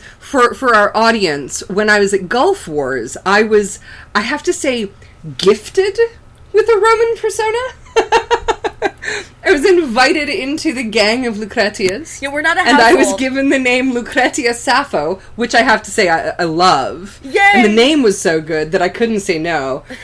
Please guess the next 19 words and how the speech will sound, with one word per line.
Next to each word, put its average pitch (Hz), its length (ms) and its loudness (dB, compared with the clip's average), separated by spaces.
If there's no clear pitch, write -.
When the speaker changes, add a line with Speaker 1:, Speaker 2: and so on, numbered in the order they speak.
Speaker 1:
And 226 180 2
then 214 340 2
Speaker 2:
<laughs> 226 60 -2
Speaker 1:
Marcella 247 540 2
said 220 300 0
that 214 100 -2
I 196 200 4
should 190 200 -4
be 196 160 0
a 185 40 -2
priestess 202 500 -4
of 156 100 -6
Isis, 165 480 -2
and 170 200 -8
that 220 200 4
was 196 100 -2
also 190 300 0
super - 600 -2
cool. 202 520 -2